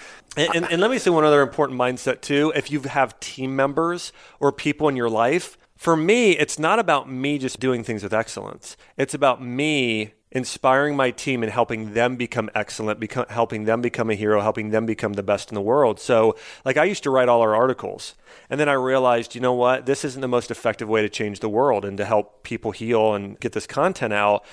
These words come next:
So I created a playbook where I wrote down, in order to write the best article in the world, what does that mean? And so we start out every article with a medical study proving our point. And then we go over the nutrition facts, the benefits according to all the medical studies. We go over the recipe. So if somebody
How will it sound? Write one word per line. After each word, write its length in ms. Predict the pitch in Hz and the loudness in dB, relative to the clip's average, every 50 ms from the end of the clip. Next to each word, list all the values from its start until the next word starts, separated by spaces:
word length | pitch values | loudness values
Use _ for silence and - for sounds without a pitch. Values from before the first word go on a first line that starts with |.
| - - - - | -20 -20 -20 -16
So 160 | - - 156 | -4 0 2
I 120 | 147 156 165 | 2 2 0
created 300 | - - 160 143 135 117 | 0 0 0 0 0 -2
a 60 | 107 | -4
playbook 720 | - - - 175 196 247 233 147 120 110 104 107 - - | -6 -4 -2 0 0 0 0 0 2 2 2 2 0 0
where 140 | 123 120 117 | 0 2 2
I 80 | 117 117 | 2 2
wrote 280 | 113 123 120 110 - | 2 2 0 0 0
down, 460 | - 139 139 147 135 123 113 110 107 - - - _ _ _ _ - | 0 2 2 2 2 2 2 0 -2 -6 -12 -18 _ _ _ _ -2
in 100 | 143 131 | -2 0
order 300 | 139 147 151 165 185 196 | 2 4 4 4 4 4
to 60 | 165 | 4
write 180 | 156 151 139 - | 4 2 2 0
the 60 | 135 | 0
best 260 | 117 123 123 117 - | 0 0 0 2 2
article 380 | 131 120 113 117 - - 131 123 | 2 2 2 0 -2 -2 -2 -2
in 60 | 117 | 0
the 60 | 113 | 0
world, 360 | 110 110 113 113 110 110 104 - - _ _ | 2 2 4 4 4 4 2 -2 -8 _ _
what 160 | - 120 127 | 0 2 2
does 140 | 127 123 104 | 2 2 2
that 180 | 113 107 101 104 | 0 0 0 -2
mean? 300 | 107 101 95 98 98 - - _ - - _ - | -6 -10 -10 -10 -14 -16 -20 _ -20 -20 _ -4
And 160 | 120 123 120 | -4 -4 -2
so 240 | - - 135 127 123 | 0 4 4 4 4
we 160 | 120 127 131 | 4 0 -4
start 260 | 123 - - 143 135 | -4 0 2 2 4
out 240 | 131 127 123 113 - - | 4 4 2 0 -2 -2
every 180 | 131 131 143 139 | -2 0 2 4
article 300 | 131 127 127 123 - 131 | 4 2 2 0 0 -2
with 100 | 123 - | -2 -2
a 60 | 123 | -2
medical 440 | 110 113 113 117 120 123 - - 123 | -4 -2 0 0 2 0 -2 -4 -8
study 360 | 107 - - 120 104 107 110 | -10 -6 -4 -4 -2 -2 -4
proving 340 | - - - 120 107 110 110 | -6 -4 -4 -4 -2 -2 -2
our 100 | 104 98 | -2 -2
point. 420 | 98 - - 110 101 95 90 - _ - - - - - | -4 -4 -6 -6 -4 -6 -6 -10 _ -20 -20 -20 -12 -6
And 120 | - 127 131 | -2 0 2
then 80 | 131 | 4
we 100 | 139 139 | 4 4
go 100 | 127 135 | 4 4
over 140 | 135 123 123 | 2 2 2
the 80 | 120 120 | 0 -2
nutrition 540 | 120 113 - - - 143 135 - - 123 107 | -2 -4 -6 -2 -2 -2 -2 -2 -4 -8 -8
facts, 420 | - - 107 101 95 95 - - | -4 -2 -2 -2 -2 -4 -10 -10
the 140 | - - 110 | -10 -10 -10
benefits 720 | 104 101 - 120 120 131 131 - - 120 107 - - - - | -6 -2 0 0 2 2 0 -2 -2 -2 -2 -2 -4 -6 -6
according 380 | 113 - - 135 123 117 113 | -6 -2 0 0 0 2 2
to 60 | 110 107 | 2 2
all 120 | 110 113 | 2 2
the 60 | 110 | 2
medical 340 | 110 110 110 107 104 - 110 | 2 0 0 0 0 -2 -4
studies. 460 | 101 - - 117 104 101 101 98 - | -6 -4 -2 -2 0 0 -2 -4 -8
We 140 | - 120 117 | -8 -8 -2
go 200 | 107 120 120 120 117 | 2 2 2 4 4
over 260 | 127 123 110 123 110 | 2 0 0 0 0
the 80 | 117 | 0
recipe. 580 | 117 110 117 135 160 170 - 160 - - 117 107 | 0 0 2 0 0 0 -2 -4 -4 -4 -6 -6
So 160 | - - 127 | -4 -2 -4
if 60 | 110 | -2
somebody 500 | - - 170 180 185 170 151 139 131 120 | 0 0 0 2 2 2 2 2 0 -2